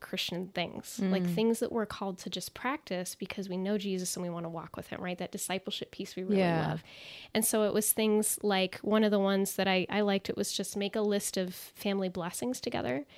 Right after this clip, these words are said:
Speaker 2: Hmm.
Speaker 1: And then it connected it with James one seventeen and talked about how every good and perfect gift comes down from the Father of lights, with whom there's
Speaker 2: Yeah.
Speaker 1: no variation or shifting shadow, right?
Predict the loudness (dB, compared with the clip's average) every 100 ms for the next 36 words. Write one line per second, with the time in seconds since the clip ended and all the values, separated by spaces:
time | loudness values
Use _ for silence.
0 | 0 6 8 10 8 4 0 -2 -2 -2
1 | -2 0 -2 0 -2 -2 -4 -4 -4 -6
2 | -6 -2 -2 -2 -6 -8 -8 -8 -4 -4
3 | -4 -4 -4 -2 -4 -2 -2 0 -2 -6
4 | -8 -6 -4 0 0 -2 -8 -4 -4 -2
5 | -2 -2 -4 -6 -4 -4 -2 -4 -4 -4
6 | -2 -2 -4 -6 0 2 2 2 0 -2
7 | -4 -6 -6 -6 -6 -6 -2 2 4 4